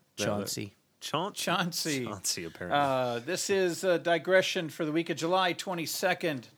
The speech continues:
Speaker 3: two thousand and fifteen. We got all kinds of stuff to talk about tonight. News, movies, sports, sports, sports, movies, news. I think it's gonna be in that order.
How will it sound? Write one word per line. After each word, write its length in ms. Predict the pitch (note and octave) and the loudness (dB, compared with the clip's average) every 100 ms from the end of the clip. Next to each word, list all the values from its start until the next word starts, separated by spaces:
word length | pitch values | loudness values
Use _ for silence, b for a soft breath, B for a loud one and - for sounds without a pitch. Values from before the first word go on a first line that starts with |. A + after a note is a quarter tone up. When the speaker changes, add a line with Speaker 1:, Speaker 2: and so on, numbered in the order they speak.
| - | -10
Speaker 3:
two 160 | D#3+ | -8
thousand 480 | - - A#2 A2+ B2+ | -8 -6 -4 -4 -8
and 120 | A2+ | -10
fifteen. 760 | A2 - A#2+ - C3+ C3 A#2+ A#2+ B B B B B B B B B B B | -12 -8 -8 -6 -4 -4 -4 -10 B B B B B B B B B B B
We 80 | - B3 | -2 2
got 80 | |
all 60 | A3 | 4
kinds 280 | G#3+ G3+ E3+ | 6 4 4
of 100 | E3 | 2
stuff 380 | - - E3+ - | 2 2 2 2
to 100 | C#3+ | -2
talk 300 | E3+ D#3+ D3+ | 2 2 4
about 260 | D3+ D#3+ | 4 4
tonight. 560 | - E3 E3 F3+ F3 - B B B B | 2 -2 0 0 -2 -4 B B B B
News, 400 | E3 E3+ E3 C3 | 0 2 2 2
movies, 480 | D3 D#3+ D#3+ D#3+ D#3 | 2 4 4 2 0
sports, 400 | - C3+ C3 - | -4 0 -2 0
sports, 320 | D#3 C3+ C3+ | 2 2 2
sports, 460 | - D#3+ D#3 D3+ | 2 4 4 2
movies, 400 | E3+ D#3+ D3 C3+ | 0 2 2 -2
news. 520 | C#3 C#3+ C3+ A#2+ A2+ A#2 | -2 -2 0 -2 -6 -10
I 60 | |
think 200 | G#2+ C#3 | -10 -10
it's 100 | A#2+ | -8
gonna 120 | C#3 | -8
be 100 | C3 | -6
in 80 | B2+ | -4
that 140 | B2+ C3+ | -2 0
order. 360 | C#3 B2 A2+ | 0 -2 -6